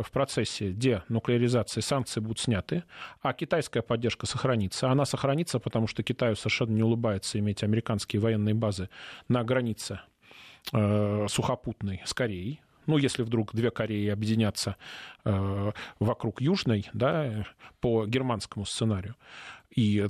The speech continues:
тогда эта Корея, конечно, будет проамериканская, да, и тогда там будут, значит, американские войска уже на границе с Китаем. Естественно, Китай этого не хочет. Если Китай будет Северную Корею поддерживать, э, и будет давать гарантии сохранения режима там,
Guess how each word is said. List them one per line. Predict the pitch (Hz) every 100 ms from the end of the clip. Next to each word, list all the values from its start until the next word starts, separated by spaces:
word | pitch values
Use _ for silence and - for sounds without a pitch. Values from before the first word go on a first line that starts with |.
| -
тогда | 110 110 107 98
эта | 113 -
Корея, | 110 110 107
конечно, | - 104 -
будет | 104 107
проамериканская, | - 117 123 143 120 - - 90 - _ _
да, | 127 180
и |
тогда | 139 98 107
там | 117 98
будут, | 95 110 -
значит, | 104 95 107 -
американские | 107 104 - 110 - 104
войска | 104 -
уже | 127 104
на | 101
границе | 107 110 101 -
с |
Китаем. | - - 92 85
Естественно, | 87 - 113 104
Китай | - - 101
этого | -
не | 113
хочет. | 120 87 - - - - - -
Если | 131 160 -
Китай | 147 151 139
будет | 123 120
Северную | - 113 117
Корею | - 113 110
поддерживать, | 127 120 107 110 180 - - - _ -
э, | 147 127
и | 123 127 117
будет | 110 127 110
давать | 120 110 101
гарантии | 123 117 104 101
сохранения | - - 117 110 101 104
режима | 107 101 98
там, | 131 185